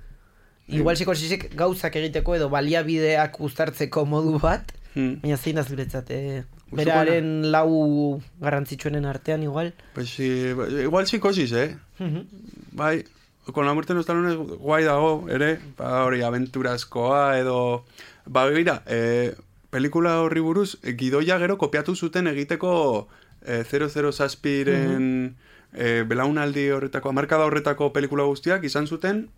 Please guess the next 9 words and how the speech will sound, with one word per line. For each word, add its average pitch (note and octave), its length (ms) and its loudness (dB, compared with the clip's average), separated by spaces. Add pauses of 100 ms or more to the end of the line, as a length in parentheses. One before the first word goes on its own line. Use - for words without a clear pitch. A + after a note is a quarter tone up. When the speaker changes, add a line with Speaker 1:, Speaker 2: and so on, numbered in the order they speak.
(380)
Speaker 2:
eh, G#2 400 -4 (880)
eskema D#3 460 -2
berdina. B2 440 -2 (140)
Speaker 1:
Mhm. E3+ 140 -2
Speaker 2:
Kopiatu A#2+ 340 -2
zuten C3 480 -2 (100)
pelikula A2 640 -6 (460)
horretatik. G#2 600 -10 (120)
Speaker 1:
Mhm. E3 200 -6